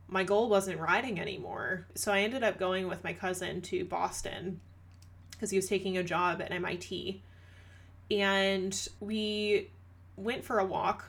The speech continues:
one night at Harvard. And I remember I turned to him and I said, "I wanna go to law school." And I remember walking around with him that night and him saying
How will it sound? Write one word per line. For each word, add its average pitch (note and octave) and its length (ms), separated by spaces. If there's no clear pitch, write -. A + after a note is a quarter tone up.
one - 200
night B2 340
at F#3+ 140
Harvard. F#3+ 560
And G3 80
I - 20
remember G3+ 240
I F#3+ 100
turned C4+ 300
to G3 80
him - 220
and F3+ 100
I F#3 80
said, F#3 440
"I F#3+ 80
wanna A3 200
go A3 80
to G3 60
law - 280
school." - 420
And G3 340
I G3 40
remember G#3+ 280
walking G3 380
around F3 180
with F3 140
him F3+ 120
that F3 160
night E3 240
and F3+ 100
him F3+ 200
saying F3 540